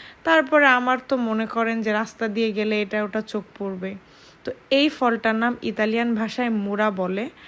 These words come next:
আর হচ্ছে ইংলিশে, আহ, যদি ভুল না করি তাহলে রাসবেরি বলে।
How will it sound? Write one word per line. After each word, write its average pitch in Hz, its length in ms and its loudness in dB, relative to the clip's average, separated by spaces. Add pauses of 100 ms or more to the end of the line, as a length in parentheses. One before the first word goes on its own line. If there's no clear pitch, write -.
(300)
আর 196 340 0
হচ্ছে 214 580 0
ইংলিশে, 269 600 0
আহ, 202 560 -2
যদি 220 260 0
ভুল 240 300 0
না 262 120 -2
করি 277 220 0
তাহলে 220 420 0
রাসবেরি 190 500 -4
বলে। - 300 -8